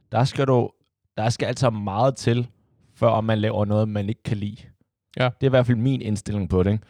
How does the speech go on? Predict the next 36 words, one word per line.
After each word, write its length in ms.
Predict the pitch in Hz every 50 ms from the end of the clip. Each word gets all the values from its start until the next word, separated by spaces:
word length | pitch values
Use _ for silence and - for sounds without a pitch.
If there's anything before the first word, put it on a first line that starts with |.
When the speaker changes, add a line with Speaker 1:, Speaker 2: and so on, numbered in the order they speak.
| - - -
Speaker 1:
Så 160 | - - 120
selvfølgelig, 480 | 101 - 117 - - 139 151 160 170 156 - _ _ _ _ _ _ _ _ _ _ _ - _ _
hvis 160 | - 107 104 -
du 100 | 113 104
betaler 460 | 90 101 - - 135 139 139 143 143
min, 340 | 139 131 120 107 104 92 95 - _ _ _ _ _ _ _ _ - -
min 160 | 110 104 98
løn, 380 | 95 95 107 123 131 110 90 - - - - _ _ _ _ _ -
altså, 260 | 92 95 95 95 85 - - - _ _ _ _ _ _ _ _ _ _ _ _ _
hvor 260 | - 95 107 120 127
vil 160 | 123 127 123
du, 320 | 117 120 113 107 104 101 104
øh, 180 | 104 104 101 95
klaske 360 | - - - 113 113 - -
mig 160 | - 113 107
ind? 100 | 101 87 - - -
Speaker 2:
<laughs> 100 | 87 98
Speaker 1:
Altså, 140 | 95 95 110 131 - 131 117 107 117 -
Speaker 2:
Hvor 180 | 117 117 127 127
vil 60 | 117 117
du 40 |
have 120 | 117 117 117
mig 140 | 120 123 117
henne? 140 | 123 117 139
Speaker 1:
Ja, 60 | 147
lige 140 | 165 175 180
præcis, 340 | 160 165 156 151 160 170 170
ikke? 180 | 175 160 - - 160 160 135 - -
Who 140 | 135 147 156 151 -
Speaker 2:
How 200 | 127 - 117 113
Speaker 1:
the 200 | 113 120 123 127
fuck? 120 | 127 120 107
Speaker 2:
high? 260 | 117 - - - 156 143 - - -
Speaker 1:
<laughs> 300 | 185 175 165 143 101 -
Who 160 | 151 160 143 -
cares? 420 | 123 117 120 131 135 123 - -